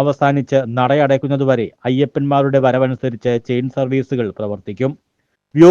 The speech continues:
പോയിന്റുകളിൽ ബാരിക്കേഡ് സ്ഥാപിച്ച് സുരക്ഷ ഉറപ്പാക്കി. റാപ്പിഡ് ആക്ഷൻ ഫോഴ്സ്, എൻ ഡി ആർ എഫ്, ഫയർഫോഴ്സ് തുടങ്ങിയ സേനാ വിഭാഗങ്ങളും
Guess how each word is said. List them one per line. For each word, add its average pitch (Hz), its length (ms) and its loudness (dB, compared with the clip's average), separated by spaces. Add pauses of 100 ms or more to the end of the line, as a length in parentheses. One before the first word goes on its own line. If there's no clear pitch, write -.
(140)
പോയിന്റുകളിൽ 180 540 6 (160)
ബാരിക്കേഡ് 143 580 2
സ്ഥാപിച്ച് 135 480 -2 (180)
സുരക്ഷ 135 340 -2 (200)
ഉറപ്പാക്കി. 107 500 -6 (500)
റാപ്പിഡ് 165 500 6
ആക്ഷൻ 160 360 -2
ഫോഴ്സ്, 151 360 0 (220)
എൻ 131 160 0
ഡി 147 80 2 (160)
ആർ 143 140 2
എഫ്, 139 120 -14 (200)
ഫയർഫോഴ്സ് 135 640 0
തുടങ്ങിയ 131 340 0
സേനാ 127 380 0
വിഭാഗങ്ങളും 127 580 0